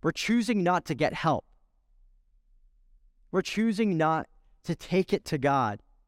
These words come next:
to lay it before him, to cast it on him, as Peter says. Anxiety oftentimes is built up when we feel like we don't have control also, right, as, of our lives.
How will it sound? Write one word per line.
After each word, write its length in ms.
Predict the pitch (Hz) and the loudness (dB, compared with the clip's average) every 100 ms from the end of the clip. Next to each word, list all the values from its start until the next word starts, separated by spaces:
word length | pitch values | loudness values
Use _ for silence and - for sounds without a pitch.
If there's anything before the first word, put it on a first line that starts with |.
| _ _ _ _ _ - | _ _ _ _ _ -4
to 140 | 160 | 0
lay 300 | 139 156 190 | 4 4 4
it 120 | 175 | 2
before 400 | 143 151 170 170 | -2 -6 -2 -2
him, 300 | 143 120 107 - _ _ _ _ _ _ _ _ _ - | 0 -2 -4 -12 _ _ _ _ _ _ _ _ _ -8
to 100 | - | -8
cast 560 | - 170 180 - - | -2 0 0 -4 -2
it 120 | 175 - | -2 0
on 260 | 151 160 147 | 0 2 2
him, 280 | 127 117 - _ | 0 -2 -6 _
as 180 | - 127 | -8 -6
Peter 260 | - 151 131 | -2 -2 0
says. 480 | - 123 107 - - _ - _ _ _ _ _ _ - _ _ _ - _ _ - | 0 0 -2 -8 -20 _ -20 _ _ _ _ _ _ -20 _ _ _ -20 _ _ -4
Anxiety 500 | 160 170 190 214 170 | 0 2 4 4 2
oftentimes 640 | 170 185 170 160 165 127 | 2 0 -2 -2 -2 -4
is 100 | 120 | -6
built 360 | - 165 175 160 | -2 -2 2 0
up 160 | 147 | 0
when 180 | 151 147 | -2 -2
we 100 | 147 | -4
feel 320 | - 170 175 | -2 0 2
like 320 | 160 143 135 - - 160 | 2 2 0 -8 -18 -8
we 160 | 156 156 | -4 2
don't 240 | 170 165 | 2 0
have 340 | 151 151 - - | -2 -4 -4 -6
control 540 | - - 190 196 127 | -6 -2 0 2 2
also, 320 | 127 131 123 | 0 0 0
right, 260 | 107 123 143 | 2 2 2
as, 220 | 135 131 - | 0 -4 -6
of 240 | 147 147 | -4 0
our 100 | 147 | 2
lives. 500 | 139 131 104 92 - | 4 2 2 -4 -12